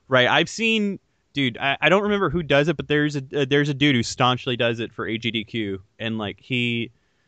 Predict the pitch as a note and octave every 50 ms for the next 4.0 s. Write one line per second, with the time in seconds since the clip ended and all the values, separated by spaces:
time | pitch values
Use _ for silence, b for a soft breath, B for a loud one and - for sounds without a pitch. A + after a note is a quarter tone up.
0 | _ _ _ _ _ _ _ _ _ _ - D#3+ E3+ C#3+ D#3+ E3+ F3 - E3 F3
1 | A3 G3 C4 C4+ - A3 A3 A3 - - A3 F3+ - F#3 F#3 F3+ F3 E3 - D#3+
2 | D3 C3+ - D3 C3 A2+ - - D3+ C3 A2+ G#2 - - G#2 G#2+ A2 G#2 G#2+ -
3 | - B2 - - F#2+ G2+ F#2 - - A2+ A2 G2+ F#2+ F2 F2 E2 D2 D#2 A2